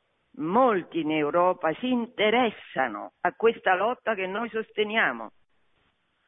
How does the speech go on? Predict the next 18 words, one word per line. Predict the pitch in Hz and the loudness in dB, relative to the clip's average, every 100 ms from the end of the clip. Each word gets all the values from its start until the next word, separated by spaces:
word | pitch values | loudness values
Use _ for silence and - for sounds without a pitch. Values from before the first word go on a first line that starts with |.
| _ _ _ _ _ _ _ | _ _ _ _ _ _ _
Ad | 185 208 | -2 2
appoggio | 254 240 - 294 277 214 | 2 0 0 0 0 0
di | 196 190 | 0 4
questa | 226 226 196 | 2 2 -2
sentenza, | 196 190 - 160 139 - 160 | -2 -4 -2 -2 -2 -4 -6
cioè, | - 170 151 | -2 -2 -2
eh, | 156 143 143 135 | -2 -4 -4 -4
per | - 170 | -2 2
dimostrarvi | 185 175 156 214 226 180 | 2 0 2 2 2 0
che | 160 | 2
è | 156 | 2
vero | 180 156 131 135 | 2 0 -2 -8
che | 123 | -6
tanti | 175 170 143 135 | 0 0 -2 -12
stanno | 123 170 156 143 | -6 -4 -2 -4
dalla | 139 139 | -6 -4
nostra | 156 156 - 156 | -4 -6 -4 -4
parte, | 113 107 - 180 208 | -4 -6 -8 -6 -6